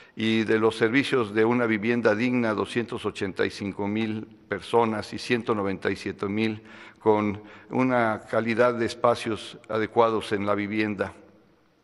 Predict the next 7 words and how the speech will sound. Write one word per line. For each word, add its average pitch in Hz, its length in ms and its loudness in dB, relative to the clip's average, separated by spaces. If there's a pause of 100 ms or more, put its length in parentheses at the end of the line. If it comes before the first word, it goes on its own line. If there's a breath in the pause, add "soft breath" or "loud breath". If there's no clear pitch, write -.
(1400 soft breath)
Ese 131 280 0
es - 120 -2
el 101 220 -2
reto, 117 440 0 (120)
esa 113 240 -2
es 107 60 -2
la, 98 400 -4